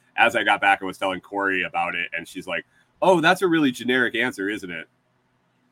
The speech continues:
Sh-, and she, she brought up the point that, you know, if somebody asked me if I grew my vegetables at home, I'd be like,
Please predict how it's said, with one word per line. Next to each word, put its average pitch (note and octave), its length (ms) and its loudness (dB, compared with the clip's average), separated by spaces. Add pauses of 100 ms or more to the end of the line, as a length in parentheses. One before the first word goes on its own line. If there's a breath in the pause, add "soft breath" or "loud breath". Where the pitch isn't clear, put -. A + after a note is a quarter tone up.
(500)
Sh-, - 480 -12
and A#2 180 0
she, - 340 2
she - 160 2
brought C3+ 240 6
up A#2 120 2
the A2 80 -10
point A2+ 400 -2
that, G2 300 0 (200)
you A#2 140 0
know, A2+ 160 2
if - 80 -8
somebody F#3+ 260 0
asked A2+ 260 0
me G#2+ 160 -2
if G#2 120 -4
I G2 160 0
grew A2+ 340 -6
my G#2+ 180 -2
vegetables G#2 540 -6
at - 60 -10
home, G#2 240 -4
I'd G2 100 -4
be F#2+ 60 -4
like, F#2 160 -6